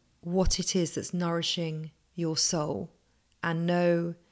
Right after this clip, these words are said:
if it's nourishing your soul. And if it is, I urge you to do it. I urge you to do it. The other thing is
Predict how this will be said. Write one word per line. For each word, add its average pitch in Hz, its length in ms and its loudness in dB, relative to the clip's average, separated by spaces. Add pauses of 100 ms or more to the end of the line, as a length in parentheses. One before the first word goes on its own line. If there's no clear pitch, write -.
(360)
if - 420 6
it's 160 220 -2
nourishing 156 460 0
your 151 120 -6
soul. 147 380 -2
And 170 100 -4
if 170 140 -8
it - 140 -6
is, 170 160 0
I 147 200 -4
urge 165 340 0
you 156 320 -6 (800)
to - 100 -2
do 254 180 0
it. 160 320 -4
I 170 60 -2
urge 165 140 -2
you - 60 -8
to - 120 -8
do 165 160 -6
it. - 180 -10 (840)
The 262 100 4
other 294 200 6
thing 320 260 -4
is 302 460 -2